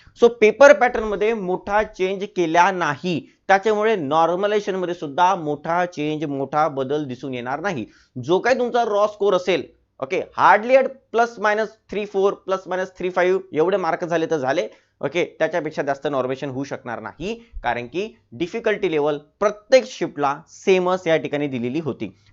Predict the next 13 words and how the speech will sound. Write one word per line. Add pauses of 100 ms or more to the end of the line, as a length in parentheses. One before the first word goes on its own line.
टेक्निकल
इझी (240)
तर
इझी, (240)
सब्जेक्टमध्ये
सुद्धा
चेंजेस
करण्यात
आलेले
नाही. (180)
बघा, (300)
एस्टिमेशन
कॉस्टिंगचं